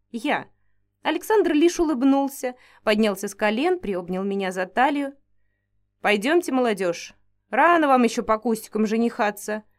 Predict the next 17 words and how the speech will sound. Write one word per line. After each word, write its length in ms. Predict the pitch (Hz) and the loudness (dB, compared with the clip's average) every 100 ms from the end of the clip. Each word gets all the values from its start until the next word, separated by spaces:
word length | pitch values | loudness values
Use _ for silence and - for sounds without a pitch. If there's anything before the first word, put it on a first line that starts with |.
| _ | _
Гномы 400 | 208 254 302 262 | -2 4 4 4
ждут, 400 | 240 208 262 - _ _ | 0 -2 -4 -4 _ _
провожать 520 | - 247 320 208 196 | -2 2 4 2 -2
нас 200 | 202 202 | -2 -6
собрались». 640 | - 190 202 202 190 - - _ _ _ _ _ _ | -6 -4 -2 -2 -4 -8 -18 _ _ _ _ _ _
«Уже?» 500 | 240 233 190 240 339 494 _ _ _ _ _ _ | -4 -4 0 0 2 -2 _ _ _ _ _ _
Подняла 420 | 190 202 208 196 | 0 2 2 0
голову, 480 | 180 220 330 320 294 | -2 -2 0 -2 -4
посмотрела 600 | 247 233 214 208 214 202 | -4 -2 -2 0 -2 0
на 140 | 196 | -2
полную 460 | 190 190 190 180 175 | -4 -4 -4 -2 -4
луну. 440 | 175 180 226 359 _ _ _ | -2 -2 -2 -4 _ _ _
Рассвет 640 | - 202 196 - 185 262 349 | -4 -4 -4 -12 -6 -4 -2
еще 240 | 320 - | -4 -4
даже 380 | 262 196 202 214 | -4 0 0 2
не 100 | 262 | 2
намечался. 800 | 285 269 269 - 165 165 - 180 | 2 0 -4 -4 -6 -6 -14 -18